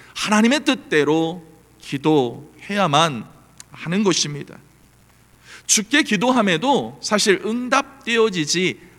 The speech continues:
아니할 때가 있습니다. 성경 말씀은 그러한 것에 대해서 크게 세 가지 경우를 지적하고 계십니다. 먼저 첫 번째, 내 탐욕을 위한 기도에는 응답되어지지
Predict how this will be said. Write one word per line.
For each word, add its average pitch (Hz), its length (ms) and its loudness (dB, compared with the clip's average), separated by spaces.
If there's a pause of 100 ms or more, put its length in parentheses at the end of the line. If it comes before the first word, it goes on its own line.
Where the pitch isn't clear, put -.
(140)
아니할 220 680 0
때가 139 520 -2 (140)
있습니다. 170 640 -2 (1040)
성경 185 320 4
말씀은 180 720 2 (240)
그러한 208 380 6
것에 196 280 4
대해서 180 360 2
크게 202 260 2
세 233 400 0
가지 190 600 0
경우를 170 600 0 (260)
지적하고 202 580 0
계십니다. 156 580 -2 (480)
먼저 185 260 6
첫 185 220 -2
번째, 175 380 4
내 175 300 4
탐욕을 254 720 -2
위한 180 340 2
기도에는 147 880 -2 (280)
응답되어지지 185 1400 0